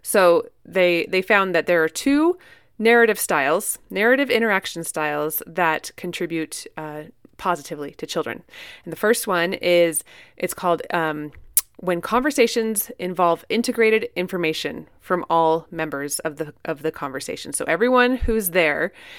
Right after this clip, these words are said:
is contributing their own perspective and their own stories, and then everyone's integrating them together. That's that type of conversation.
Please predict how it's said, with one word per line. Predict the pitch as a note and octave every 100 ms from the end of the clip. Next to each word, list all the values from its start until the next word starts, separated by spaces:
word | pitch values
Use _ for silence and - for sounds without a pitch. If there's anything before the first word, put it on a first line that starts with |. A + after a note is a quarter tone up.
| -
is | - -
contributing | F#3 - G3 F#3 F3+
their | E3 -
own | F3 F#3
perspective | G3 - E3 - F3 F3+ G3 - - _ -
and | E3+ D#3+
their | D#3
own | E3+ F#3+
stories, | - E3 D3+ F3 -
and | E3+
then | E3
everyone's | E3 E3+ E3+ E3
integrating | E3+ E3 D#3+ D3+ D#3
them | D3 D3
together. | D#3+ D3+ - - -
That's | D#3+ - - - _ -
that | E3
type | - D#3+ D#3
of | D#3 D3 D3 - _ _ -
conversation. | F3 E3+ - C#3+ - D4+